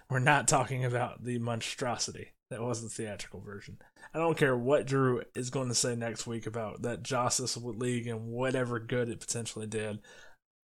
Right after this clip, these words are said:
I don't think it did anything good. But <laughs> we'll hear about that next week. Instead, though, we're gonna be talking about Zack Snyder's Justice League. And we'll be doing this a little bit differently because, as you all know,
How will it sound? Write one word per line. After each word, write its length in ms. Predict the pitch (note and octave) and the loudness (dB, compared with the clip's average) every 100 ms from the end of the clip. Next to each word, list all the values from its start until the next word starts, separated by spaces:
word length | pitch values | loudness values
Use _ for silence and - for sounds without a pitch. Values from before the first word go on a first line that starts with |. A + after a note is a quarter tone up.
| _ - | _ 4
I 160 | B2 | 6
don't 220 | C3+ B2+ A2+ | 6 4 0
think 160 | A2 | -4
it 100 | G#2+ | -2
did 200 | A2+ A2 | -2 -2
anything 480 | A2 G#2 A2 - B2+ | -4 -8 -8 -10 -10
good. 320 | G2 - - - _ _ _ _ _ _ _ C3+ | -12 -14 -16 -20 _ _ _ _ _ _ _ -6
But 380 | B2+ A#2 A#2 - | 0 0 0 -4
<laughs> 360 | A2+ - - | -6 -2 4
we'll 140 | F3 D3 | 6 6
hear 220 | - C3+ | 6 2
about 260 | A#2+ A#2+ G2 | 2 0 0
that 240 | A#2 F#2 | -2 -4
next 320 | G#2 F2+ - | -8 -8 -10
week. 300 | G#2+ G2 - - | -8 -12 -12 -6
Instead, 540 | B2 - D#3 D3+ C3+ | 0 2 6 6 4
though, 200 | A#2 G#2 | 0 -2
we're 140 | A2 C3+ | 0 2
gonna 100 | C#3+ | 4
be 80 | C3+ | 4
talking 320 | C#3+ D3+ D3 | 6 4 4
about 240 | C3 A#2+ A2+ | 2 0 0
Zack 300 | C3+ C#3+ - | 0 0 4
Snyder's 800 | - - B2+ F#3 G#3 A2+ A2 - | 4 4 2 4 4 2 -2 -4
Justice 500 | B2+ A2 - G#2+ - | -2 -2 -4 -4 -6
League. 340 | G2+ F#2 - - - - - _ - - | -8 -14 -18 -20 -20 -20 -20 _ -20 -2
And 240 | B2 C#3+ | 2 6
we'll 140 | C#3+ D#3 | 10 12
be 120 | D#3+ | 12
doing 320 | D3 F3+ G3 | 12 10 10
this 280 | G3 F#3+ - | 8 6 4
a 120 | D3 | 4
little 160 | D#3 F#3+ | 6 8
bit 200 | F#3+ E3+ | 10 8
differently 440 | F#3 - C#3 F#2+ | 6 2 0 -4
because, 580 | A2+ A2+ B2+ A#2+ G#2+ - - | -4 0 2 2 2 -2 0
as 340 | B2 C3+ B2+ | 4 4 6
you 220 | C#3 C#3+ | 6 8
all 180 | C#3+ C#3 | 8 6
know, 380 | C3 C3 B2+ G#2+ | 6 4 2 -2